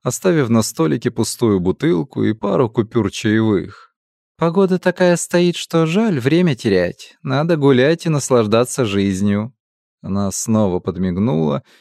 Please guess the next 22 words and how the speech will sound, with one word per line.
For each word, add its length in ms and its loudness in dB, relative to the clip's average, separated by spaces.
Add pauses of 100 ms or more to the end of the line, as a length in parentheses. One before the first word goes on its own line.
(100)
и 80 -4
направилась 600 2
в 60 -12
сторону 460 0
жилого 420 0
корпуса. 680 -8 (760)
"Красивая", 1160 0 (560)
вздохнул 800 -2
Коля, 340 0
когда 300 0
Лиля 320 0
отошла 420 -2
достаточно 720 -4
далеко. 680 -4 (340)
Я 260 -4
посмотрел 600 -2
на 160 0
друга, 420 0
но 120 0
ничего 400 -2
не 120 0
ответил. 720 -6